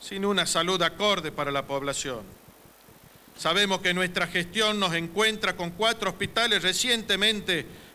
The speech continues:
construidos en la provincia, con infraestructura y tecnología de punta, equipos de salud altamente capacitados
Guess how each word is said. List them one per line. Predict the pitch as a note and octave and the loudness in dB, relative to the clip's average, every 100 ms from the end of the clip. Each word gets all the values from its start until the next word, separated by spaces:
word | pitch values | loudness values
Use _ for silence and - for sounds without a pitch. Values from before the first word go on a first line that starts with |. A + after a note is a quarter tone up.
| - | 0
construidos | F#3+ F3 G#3 G3 G#3 G3 | 2 2 2 4 4 4
en | F3 E3+ | 2 0
la | D#3+ | 0
provincia, | E3 E3+ E3 C3 - A2 - - - - - - - - | 0 2 0 -2 -10 -12 -18 -20 -20 -20 -20 -20 -20 -2
con | E3+ | 0
infraestructura | F3 F3 F3 F3 F#3 F#3 - A#3+ A3+ | 2 0 0 0 -2 -4 -2 2 2
y | G3 | 2
tecnología | F#3 F3+ F3+ F3+ G3+ G3 | 0 2 0 0 0 0
de | F3 | 0
punta, | G#3 G3+ D3+ B2 A2 - - - - - - - - | 0 -2 -2 -8 -14 -16 -20 -20 -20 -20 -20 -20 -6
equipos | D3+ D3+ A3 G#3+ F3+ | -6 0 0 2 0
de | F3+ | 2
salud | F3 F#3 G#3+ G3 | 2 2 4 4
altamente | G3+ F#3+ F3+ F#3 G3 F#3+ | 2 0 0 0 0 -2
capacitados | F3 E3 E3+ D#3 F3 G#3 G#3 G#3+ A3 - | 0 0 0 -4 -2 0 2 0 -6 -12